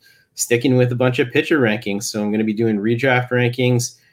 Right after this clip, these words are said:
dynasty rankings, um, and I hope to get some more time to do some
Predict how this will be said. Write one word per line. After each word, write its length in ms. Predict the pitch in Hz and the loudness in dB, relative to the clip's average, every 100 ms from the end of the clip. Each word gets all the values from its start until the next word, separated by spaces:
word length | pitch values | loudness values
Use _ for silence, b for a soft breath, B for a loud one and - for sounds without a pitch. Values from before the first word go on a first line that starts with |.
| b - | b -8
dynasty 500 | 104 117 123 - 120 | -2 -2 -2 0 2
rankings, 840 | 123 120 120 117 117 117 - - | 4 2 2 0 0 -2 -8 -8
um, 360 | 101 101 101 - | -4 -2 -2 -4
and 100 | 110 | -6
I 60 | 107 | -2
hope 260 | 123 123 | -2 -4
to 100 | - | -2
get 180 | 113 117 | 0 0
some 160 | - 117 | -2 -2
more 300 | 110 113 117 | 0 0 0
time 360 | 113 113 113 107 | -2 -2 -2 -4
to 120 | 104 | -6
do 180 | 107 113 | -4 -4
some 420 | - 101 95 | -4 -6 -6